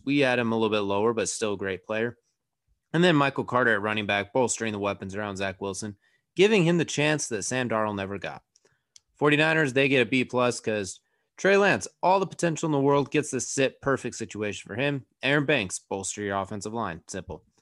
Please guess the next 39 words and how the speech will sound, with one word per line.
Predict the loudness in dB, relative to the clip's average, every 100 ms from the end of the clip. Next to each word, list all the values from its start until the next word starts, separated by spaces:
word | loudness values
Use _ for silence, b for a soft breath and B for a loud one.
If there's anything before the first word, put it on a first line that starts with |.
| _ _ _
Trey | 0 0
Sermon, | 2 2 4 2 0
boosting | -2 -2 -2
the | -2
running | 0 0 0
back | -4 -4
corps, | -6 -6 -8
so | -8 -8
it's | -6
not | -6 -6
just | -8 -8
Raheem | -8 -8 -6
Mostert. | -8 -8 -10 -14 _ _ _ _
And | 0 2
then | 4
Hufanga, | 2 4 2 2 -2
the | 0
U | 0
F | 0
C, | -2 -6 -4
U | -2 2
S | 2 0
C | -2 -4
safety, | 0 0 0 -2
a | -2
guy | 0 0
that | 0 -2 -4 _ _ _ _
for | -2
a | 2
while | 4 4
was | 4
actually | 2 0 -6
expected | -2 -2 0
to | -4
be | -4
drafted | -4 -4 -4 -6
a | -4
lot | -4 -4
higher | -4 -4 -4 -6